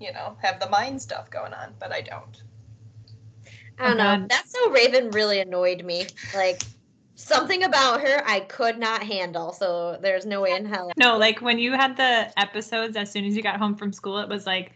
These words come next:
Speaker 3: four in a row before your parents got home, so you kinda binged on 'em. And That's So Raven came up, and I was like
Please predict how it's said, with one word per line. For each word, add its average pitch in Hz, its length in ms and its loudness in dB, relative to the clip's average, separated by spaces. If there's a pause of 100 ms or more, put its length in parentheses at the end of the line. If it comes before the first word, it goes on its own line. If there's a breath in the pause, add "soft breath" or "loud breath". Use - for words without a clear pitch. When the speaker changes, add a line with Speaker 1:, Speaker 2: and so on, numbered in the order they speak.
(200 soft breath)
Speaker 3:
four 208 380 0
in 208 60 4
a 208 80 2
row 196 220 0
before 208 260 -6
your 196 120 -6
parents 196 360 -8
got 214 180 0
home, 226 240 -2
so 233 120 -10
you 208 80 -2
kinda 196 160 -4
binged 185 400 -6
on 220 160 -2
'em. 240 300 -4 (480 soft breath)
And 214 220 2
That's 202 200 0
So 226 80 -4
Raven 208 380 -2
came 214 180 -4
up, 226 160 -2
and 196 80 -8
I - 20 -8
was 185 100 -10
like 175 180 -12